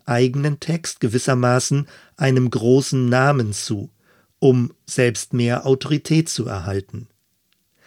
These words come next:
Die ersten Kirchenväter haben diese Apokryphenschriften jedoch als heretisch und unapostolisch abgelehnt. Deswegen erscheinen sie nicht im offiziellen Neuen Testament. Abschließend ist es wichtig, sich noch einmal Folgendes klarzumachen.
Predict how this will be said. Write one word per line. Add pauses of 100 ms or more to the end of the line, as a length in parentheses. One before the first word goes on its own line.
(260)
Die
ersten
Kirchenväter
haben
diese
Apokryphenschriften
jedoch (320)
als
heretisch
und
unapostolisch
abgelehnt. (520)
Deswegen (280)
erscheinen
sie
nicht
im
offiziellen
Neuen
Testament. (1200)
Abschließend
ist
es
wichtig,
sich
noch
einmal
Folgendes
klarzumachen.